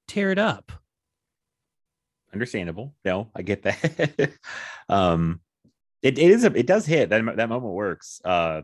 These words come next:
Speaker 2: when they're in the helicopter, it's the music. The score is really good there. Um, the way he shoots it, I do really like that ending. Um,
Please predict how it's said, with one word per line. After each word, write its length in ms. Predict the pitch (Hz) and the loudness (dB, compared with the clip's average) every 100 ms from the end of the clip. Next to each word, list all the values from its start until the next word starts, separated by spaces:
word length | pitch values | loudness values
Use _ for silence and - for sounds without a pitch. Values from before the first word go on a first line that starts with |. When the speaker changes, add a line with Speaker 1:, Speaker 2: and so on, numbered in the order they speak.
| _ _ _ _ _ - | _ _ _ _ _ -8
Speaker 2:
when 100 | 98 | -4
they're 100 | 95 | -2
in 80 | |
the 60 | 90 | -2
helicopter, 360 | 95 92 87 - | -2 -2 -4 -4
it's 100 | - | -4
the 60 | |
music. 480 | 98 95 95 101 92 | -2 0 0 -2 -4
The 80 | 87 | -6
score 220 | - 98 | -6 -4
is 100 | 92 | -4
really 140 | 92 85 | -4 -4
good 180 | 87 82 | -4 -2
there. 300 | 82 82 - _ _ _ | -2 -2 -6 _ _ _
Um, 640 | 85 82 78 76 78 78 - _ _ _ | -4 -2 -2 -4 -10 -12 -18 _ _ _
the 80 | 101 | -4
way 140 | 92 90 | -2 -2
he 120 | 90 | -6
shoots 400 | - 95 92 - | -8 -8 -6 -6
it, 240 | 82 80 - | -6 -6 -8
I 60 | |
do 180 | 87 98 | -6 -4
really 140 | 95 90 | -2 0
like 180 | 87 85 | -2 -2
that 140 | 80 | -4
ending. 440 | 82 87 80 78 - _ _ - | -4 -6 -6 -8 -12 _ _ -8
Um, 520 | 87 80 76 73 76 | -4 -4 -4 -6 -10